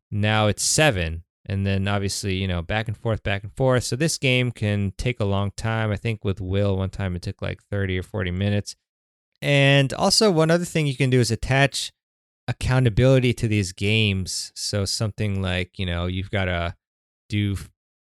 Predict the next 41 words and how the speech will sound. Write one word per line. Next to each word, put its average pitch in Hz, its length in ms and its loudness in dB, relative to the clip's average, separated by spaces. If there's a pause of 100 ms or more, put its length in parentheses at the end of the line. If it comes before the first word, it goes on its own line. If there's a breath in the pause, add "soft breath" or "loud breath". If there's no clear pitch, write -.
(140)
thirty 104 220 2
push-ups 123 600 2
or 120 40 -2
something 110 540 -2
if - 160 -4
you 98 140 0
lose 107 280 0
these 101 200 -2
games. 101 800 -2
Um, 87 320 -6
that 98 180 -8
could 92 140 -8
be 92 120 -6
great 92 220 -4
as 90 160 -6
well. 90 260 -2
But 127 140 -4
yeah, 160 160 4
just 175 240 0
to 226 80 0
summarize, 135 800 2 (440)
definitely 190 380 2
work 143 340 2
on 143 100 2
your 123 100 4
serve 127 320 2
and 120 120 0
return 120 720 0
a 117 80 0
lot. 113 720 0
You 107 100 -12
know, 101 80 -4
do 110 160 0
some 120 220 0
of 104 60 -2
these 98 140 -2
pre-, 131 340 0
pressure 127 380 2
drills, 110 760 4
these 92 180 -4
cross-court, 113 760 0